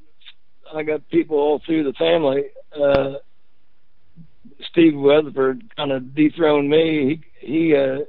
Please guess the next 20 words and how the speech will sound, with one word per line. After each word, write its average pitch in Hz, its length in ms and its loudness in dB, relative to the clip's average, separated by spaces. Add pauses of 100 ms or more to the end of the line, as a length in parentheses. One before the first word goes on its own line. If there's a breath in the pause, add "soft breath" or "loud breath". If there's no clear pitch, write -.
(340)
belonged, 147 380 4
he's 165 100 4
a - 80 -10
cousin, 147 540 2 (200)
and, 139 340 -8 (520)
and, 147 240 2
uh, 135 220 2
he 165 500 -4 (140)
was 135 220 -6 (160)
ki-, 143 100 -4 (100)
punter 151 380 4
for 135 140 2
the 127 380 -2 (160)
Chi-, - 240 -16
Chica-, 147 340 -2
or, 131 260 4
uh, 127 220 -6 (280)
New 160 120 2
York 147 220 4
Giants. 156 440 2